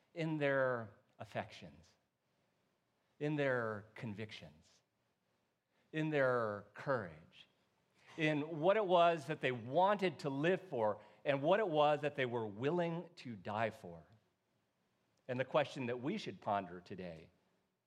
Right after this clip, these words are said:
is, how might the living Lord want to meet us?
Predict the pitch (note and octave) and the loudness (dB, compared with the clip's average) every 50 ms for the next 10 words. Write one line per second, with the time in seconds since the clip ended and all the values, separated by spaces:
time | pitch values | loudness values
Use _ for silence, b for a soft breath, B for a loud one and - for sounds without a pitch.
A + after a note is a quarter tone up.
0 | _ _ _ _ _ _ - A2+ G#2 G#2 F#2+ F2 E2 D#2+ - - - - - - | _ _ _ _ _ _ -10 -8 -6 -6 -6 -8 -12 -16 -20 -20 -18 -12 -6 -4
1 | C#3+ C3+ C#3+ C#3+ C#3 - - A2+ A#2 B2+ A#2+ A#2+ A#2 A2+ G#2+ A2+ A2+ A2 G#2+ G#2 | -2 0 2 2 0 0 -4 -8 -6 -6 -6 -6 -6 -8 -8 -8 -6 -4 -4 -4
2 | G2+ F#2 F2 E2+ _ _ _ _ _ - G2 G#2 A2 B2+ - - - - G2+ F#2+ | -6 -6 -10 -16 _ _ _ _ _ -14 -8 -8 -8 -8 -8 -12 -16 -14 -14 -12
3 | F2+ F#2 G2 A2+ A#2+ - - G2 G2 F#2 | -12 -10 -10 -10 -12 -12 -12 -12 -12 -12